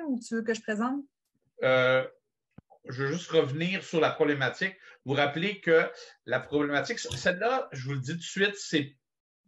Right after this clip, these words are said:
Speaker 2: il y a des enseignants de F G A qui m'en ont parlé, des C P de la F G A, mais c'est surtout des enseignants et des for-, et des C P issus de la, de la F P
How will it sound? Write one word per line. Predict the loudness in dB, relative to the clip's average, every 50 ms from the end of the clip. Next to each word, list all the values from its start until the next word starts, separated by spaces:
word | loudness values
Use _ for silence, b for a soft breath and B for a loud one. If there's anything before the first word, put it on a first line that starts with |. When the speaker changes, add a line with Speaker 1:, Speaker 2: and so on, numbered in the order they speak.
| _ _ _
Speaker 2:
il | 0 0
y | 0
a | 2
des | 2 0 0 0
enseignants | -2 0 2 0 0 2 0 2 2 2 0 -2 -4 -8
de | -2 4 4 4 4 4
F | -2 -2 -2
G | -2 -8 -6 -2 -2
A | -2 -2
qui | -4 -6 -10
m'en | -8 -8 -6
ont | -6 -6 -8 -4
parlé, | -2 -2 -2 -2 -4 -4 -4 -4 -4
des | -4 -8 -10
C | -10 -8 -6 -6 -4
P | -4 -6 -4
de | -2
la | -2 0 0 0 -2
F |
G | -4 -8 -8 -6
A, | -4 -4 -6 -8 b b b b b b -10
mais | -8 -8 -8
c'est | -8 -8 -10
surtout | -10 -10 -6 -6 -6 -6 -6 -10 -8 -8 -8 -8 -8
des | -8 -8 -8 -6 -4
enseignants | -4 -4 -4 -2 -4 -4 -4 -2 -4 -4 -4 -6 -10 b b b b _ _
et | -12 -10
des | -8 -6 -4 -2 -2 -2 -2 -2 -2 -4 -4 -6
for-, | -10 -4 0 0 0 0 0 -4
et | -6 -6
des | -6 -8 -8 -8
C | -8 -8 -8 -8 -8 -8
P | -6 -4 -2 0 0 -2 -4 -8
issus | -14 -14 -14 -12 -10 -10
de | -6 -4
la, | -2 -2 -2 -4 -6 _
de | -4 -4 -4 -4 -4 -2 0
la | 2 2 2 0 0 -4
F | -4 -4 -4 -12 _
P | -12 -12 -12 _